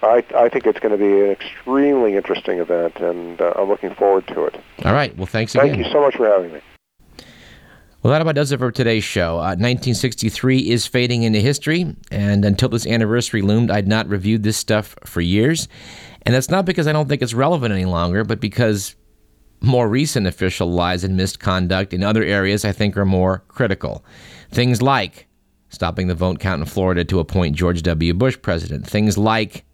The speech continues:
Speaker 2: the Bush administration wanting to spend hundreds of billions of dollars on a so-called missile defense shield while denying a few hundred million to try and stop terrorists from doing things like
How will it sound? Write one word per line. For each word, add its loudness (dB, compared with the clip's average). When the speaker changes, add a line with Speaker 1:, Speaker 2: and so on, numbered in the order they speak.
Speaker 2:
the -6
Bush 0
administration 0
wanting 2
to 0
spend 0
hundreds 0
of 0
billions 2
of -4
dollars -2
on 2
a 4
so-called 0
missile -2
defense 0
shield 0
while 2
denying 0
a -2
few 0
hundred 0
million 0
to -12
try -2
and -2
stop -2
terrorists 0
from 0
doing 2
things 0
like -2